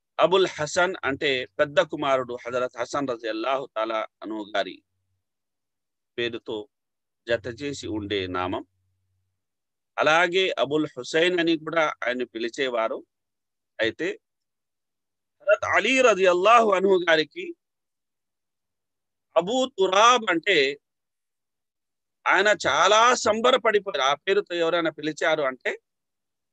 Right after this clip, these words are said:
ఆ నామాంతరంతో ఎవరైనా పిలిచారు అంటే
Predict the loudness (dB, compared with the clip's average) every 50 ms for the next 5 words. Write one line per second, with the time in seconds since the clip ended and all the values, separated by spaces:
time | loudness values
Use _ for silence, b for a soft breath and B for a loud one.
0 | _ _ _ _ _ _ _ _ _ _ _ _ -4 0 2 2 2 4 4 2
1 | 2 2 0 -2 -4 -4 -6 -6 -4 -2 0 0 0 0 -2 -6 -10 -10 -14 -12
2 | -6 -2 -2 0 0 -2 -6 -6 -8 -14 -16